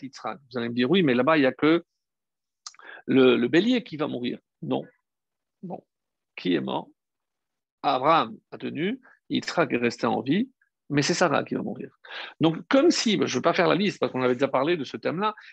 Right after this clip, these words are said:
mais comme si, quelque part, chaque fois qu'il y avait une grande révélation, un grand dévoilement d'Hachem,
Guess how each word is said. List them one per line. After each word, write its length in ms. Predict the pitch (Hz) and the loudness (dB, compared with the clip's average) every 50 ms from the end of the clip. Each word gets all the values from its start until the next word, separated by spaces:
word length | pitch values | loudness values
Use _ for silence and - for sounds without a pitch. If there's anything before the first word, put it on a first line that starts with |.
| _ _ | _ _
mais 140 | - - - | -4 -4 0
comme 220 | - 269 269 269 | -2 -2 0 0
si, 340 | 247 - - 320 339 320 269 | -4 -6 -6 -4 -4 -6 -4
quelque 280 | - 196 170 165 - 165 | -4 -4 -4 -4 -6 -6
part, 220 | - 185 196 196 | -4 -4 -6 -4
chaque 200 | - - 202 - | -6 -8 -8 -6
fois 100 | - 214 | -6 -6
qu'il 140 | 214 - 196 | 0 0 0
y 20 | |
avait 160 | 180 165 190 | 0 2 0
une 140 | 175 151 135 | -2 -4 -4
grande 580 | 131 135 131 - - 202 202 208 185 143 - - - | -4 -6 -8 -4 -2 0 2 2 2 0 -4 -8 -2
révélation, 480 | 131 139 135 135 127 120 113 - - 135 | 0 2 2 4 2 2 0 0 -4 -6
un 80 | 135 127 | -6 -4
grand 240 | 135 175 226 233 | 2 2 2 4
dévoilement 640 | 214 208 170 143 151 170 165 165 156 170 180 165 135 | 4 4 2 2 2 0 0 0 -2 -4 -4 -4 -4
d'Hachem, 520 | 120 113 113 - - 143 151 175 190 208 | -6 -6 -8 -6 -4 -4 -4 -2 -4 -6